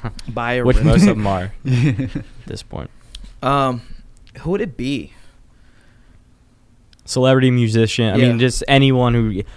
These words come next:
Speaker 1: athlete, whatever falls in that category.
Speaker 2: Yeah. I would probably, um,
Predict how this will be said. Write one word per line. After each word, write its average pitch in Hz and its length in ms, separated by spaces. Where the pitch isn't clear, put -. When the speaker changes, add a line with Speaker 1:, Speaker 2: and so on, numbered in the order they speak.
Speaker 1:
athlete, 117 360
whatever 117 360
falls 95 340
in 90 60
that - 160
category. - 460
Speaker 2:
Yeah. 117 260
I 147 140
would 143 180
probably, 156 580
um, 131 560